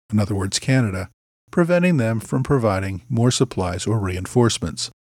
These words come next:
This gave the advantage going forward to the British. The destruction of Fort Frontenac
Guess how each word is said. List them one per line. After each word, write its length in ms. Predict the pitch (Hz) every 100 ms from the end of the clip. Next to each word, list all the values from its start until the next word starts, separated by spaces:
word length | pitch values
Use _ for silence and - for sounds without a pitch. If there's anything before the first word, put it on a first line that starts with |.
| _ _ _ _ _
This 220 | - 175
gave 260 | - 147 147
the 120 | 165
advantage 580 | 151 120 104 107 101 -
going 260 | 101 101 113
forward 400 | - 90 101 90
to 120 | 98
the 100 | 101
British. 480 | 107 165 131 - - _ _ _ _ _ _
The 140 | - 101
destruction 520 | 101 - 113 - 110
of 80 | 104
Fort 280 | 113 101
Frontenac 580 | - 180 214 151 123 127